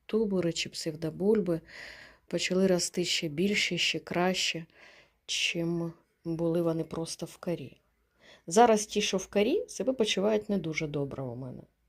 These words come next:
Бо поливати я і не маю часу дуже часто, і не завжди є бажання це робити. Ось так ось одна. Вона, правда,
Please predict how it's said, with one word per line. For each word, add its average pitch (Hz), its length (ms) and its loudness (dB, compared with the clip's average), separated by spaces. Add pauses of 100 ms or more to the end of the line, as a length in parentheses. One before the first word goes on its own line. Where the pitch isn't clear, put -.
Бо 151 280 -6 (220)
поливати 160 480 0
я 147 220 -6 (1200)
і 180 100 0
не 180 120 2
маю 269 300 6
часу 233 380 -2 (760)
дуже 202 280 4
часто, 196 600 2 (240)
і 196 320 2 (380)
не 180 180 0
завжди 160 360 -2
є 165 140 -2
бажання 190 500 0
це 220 200 -6
робити. 196 580 -6 (2000)
Ось 170 180 -8
так 160 240 -10
ось - 280 -10 (180)
одна. 160 420 -2 (180)
Вона, 190 220 2
правда, 165 480 -2